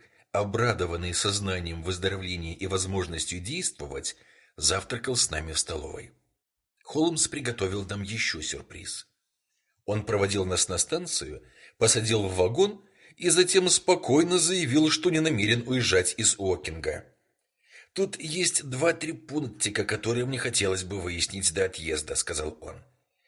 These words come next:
"Ваше отсутствие, мистер Фелпс, облегчит до известной степени это дело. Ватсон, будьте добры, когда приедете в Лондон, отправляйтесь прямо на Бейкер-стрит с вашим приятелем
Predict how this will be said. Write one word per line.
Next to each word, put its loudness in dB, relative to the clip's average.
"Ваше 4
отсутствие, 0
мистер -2
Фелпс, -4
облегчит 0
до 2
известной 2
степени -2
это -12
дело. -6
Ватсон, 0
будьте -2
добры, -8
когда 0
приедете -2
в -8
Лондон, -2
отправляйтесь 0
прямо 2
на -2
Бейкер-стрит -4
с 2
вашим 2
приятелем -4